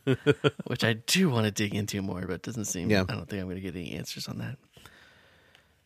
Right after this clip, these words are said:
Speaker 2: Uh, yeah, it's Persephone, and she's, she thinks I'm cool, but she's more interested in this flower that she sees by the edge of this horrible dark chasm. And she says,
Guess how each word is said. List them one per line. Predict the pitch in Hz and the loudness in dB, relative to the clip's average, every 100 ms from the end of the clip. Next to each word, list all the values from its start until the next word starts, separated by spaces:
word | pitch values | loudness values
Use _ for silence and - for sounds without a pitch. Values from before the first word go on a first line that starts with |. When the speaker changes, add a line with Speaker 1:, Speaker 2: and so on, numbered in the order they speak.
| - | 0
Speaker 2:
Uh, | 117 117 | 6 8
yeah, | 180 185 | 10 8
it's | - | 6
Persephone, | 233 339 330 - | 4 6 6 4
and | 80 - - | 2 2 2
she's, | 202 202 - - | 0 0 -2 0
she | 294 | 2
thinks | - 208 160 | 4 4 6
I'm | 113 | 6
cool, | - 127 | 6 4
but | 113 | 4
she's | - 123 | 6 6
more | 117 | 8
interested | 113 - 113 | 6 2 0
in | 104 | 0
this | 101 | 0
flower | - 95 101 107 113 _ - | 4 6 6 4 -2 _ 0
that | 104 | 2
she | - 110 | 2 0
sees | - 107 104 | 2 2 4
by | 110 104 101 | 6 6 6
the | 92 | 6
edge | 104 104 | 4 4
of | 104 | 0
this | 98 | -2
horrible | - 113 107 107 | 0 4 6 4
dark | 101 101 98 - | 6 6 6 6
chasm. | 110 104 107 101 - - - - - | 4 4 2 -2 -6 -18 -20 -12 -4
And | 110 | -2
she | 123 | 4
says, | - 120 | 6 6